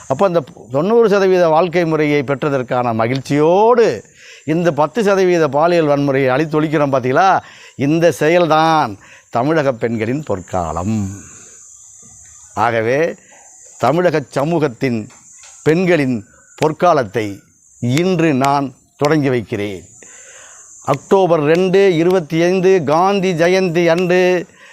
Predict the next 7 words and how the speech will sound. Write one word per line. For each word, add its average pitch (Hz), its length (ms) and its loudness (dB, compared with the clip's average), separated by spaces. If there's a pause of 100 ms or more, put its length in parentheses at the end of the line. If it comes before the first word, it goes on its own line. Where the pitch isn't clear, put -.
(300)
தமிழக 180 500 0
பெண்களின் 180 880 0
வாழ்வின் 180 640 2 (100)
பொற்காலத்தை 170 1040 0 (280)
செல்வரசன் 170 840 0 (380)
தொடங்கி 202 360 2
வைக்கிறான். 120 540 0